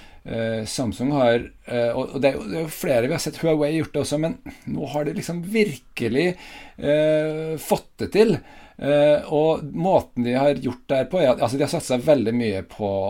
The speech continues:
zoom-kamera da, og så det er jo helt, eh, på en måte feil å tro at det er et hundre ganger zoom-kamera. Det er ti ganger på det meste.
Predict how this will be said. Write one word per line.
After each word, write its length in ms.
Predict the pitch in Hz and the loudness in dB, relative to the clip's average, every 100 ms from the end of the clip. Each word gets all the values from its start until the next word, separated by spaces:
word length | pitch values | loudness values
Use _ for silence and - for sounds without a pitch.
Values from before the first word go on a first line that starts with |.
| - | -4
zoom-kamera 720 | - 110 90 82 87 87 98 | -10 -8 -8 -8 -8 -6 -4
da, 140 | 101 95 | -2 -2
og 100 | 98 | -2
så 100 | 117 | -2
det 100 | 110 | 0
er 60 | |
jo 100 | 104 | 2
helt, 340 | 107 - - - | 0 -4 -12 -14
eh, 220 | 120 110 | -12 -12
på 380 | - - 113 107 | -14 -20 -16 -10
en 40 | |
måte 160 | 117 - | -10 -10
feil 300 | - 90 95 | -8 -6 -6
å 80 | 101 | -8
tro 220 | 104 90 | -8 -4
at 140 | 92 92 | -4 -4
det 60 | 87 | -8
er 80 | |
et 80 | - - | -8 0
hundre 460 | 139 120 101 90 98 | 4 4 2 -2 -4
ganger 320 | 85 95 107 | -2 -4 -6
zoom-kamera. 560 | 117 101 101 98 147 160 - - - - - - - | -4 -4 -2 2 4 2 -2 -18 -20 -20 -20 -18 -6
Det 160 | 113 | -2
er 160 | 110 123 | -2 -2
ti 240 | - 147 | -4 0
ganger 320 | 143 170 160 - | 4 6 4 4
på 80 | |
det 80 | 151 | 2
meste. 360 | 151 - 104 | 2 0 0